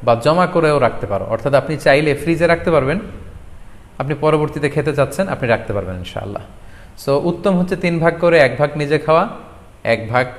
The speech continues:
আত্মীয় স্বজনদের, প্রতিবেশীদের দেয়া এবং এক ভাগ অভাবী, সুবিধা বঞ্চিত, গরিব মিসকিনদের মাঝে বন্টন করে দেয়া। এবং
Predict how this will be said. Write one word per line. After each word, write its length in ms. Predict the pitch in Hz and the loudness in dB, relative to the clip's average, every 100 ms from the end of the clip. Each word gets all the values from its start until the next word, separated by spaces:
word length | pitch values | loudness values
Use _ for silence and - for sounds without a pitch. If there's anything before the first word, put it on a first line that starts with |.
| - - | -18 -8
আত্মীয় 260 | - - 127 | -8 -4 -4
স্বজনদের, 380 | 135 127 127 131 - | -2 -2 -2 -4 -4
প্রতিবেশীদের 580 | 131 135 131 135 139 | -6 -4 -4 -2 -2
দেয়া 220 | 135 160 - - - - | 0 0 0 -6 -10 -2
এবং 260 | 165 165 147 | 2 4 2
এক 160 | 123 | 2
ভাগ 180 | 131 127 - - - - - - - | 0 0 0 -16 -20 -20 -20 -18 0
অভাবী, 480 | 120 113 127 117 117 | 0 2 0 2 -2
সুবিধা 320 | 120 123 120 | -2 0 0
বঞ্চিত, 420 | 113 113 110 110 107 | 0 -6 -4 -4 -2
গরিব 220 | 123 117 | -2 -2
মিসকিনদের 500 | 113 113 113 107 107 | -4 -6 -8 -4 -2
মাঝে 380 | 101 98 120 170 - - - - - 110 | -2 -2 -2 -4 -6 -16 -18 -20 -16 0
বন্টন 380 | 120 135 139 131 | 2 2 0 -4
করে 220 | 131 120 | -2 -2
দেয়া। 200 | 104 104 | 0 0
এবং 360 | 104 110 - | 0 0 -2